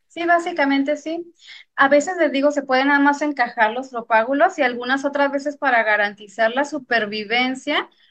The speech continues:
pues se tienen viveros. Tú los siembras en macetas o bolsas con tierra, generalmente es la misma tierra del lugar donde se van a sembrar.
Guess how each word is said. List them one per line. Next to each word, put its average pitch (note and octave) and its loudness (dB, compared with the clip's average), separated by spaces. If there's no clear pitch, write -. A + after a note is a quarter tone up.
pues D#4+ 2
se D4+ 2
tienen D4+ 2
viveros. B3 0
Tú C4 -4
los C#4 2
siembras C#4 0
en C4 -2
macetas B3 -4
o G#3+ -4
bolsas A#3+ -2
con A3+ -4
tierra, C4+ 2
generalmente A3+ -4
es A#3+ -8
la A#3+ -2
misma A#3 -4
tierra A#3 2
del A3 -4
lugar G3 0
donde A3 -4
se G#3 -10
van G3 -4
a G#3 -6
sembrar. C4+ 0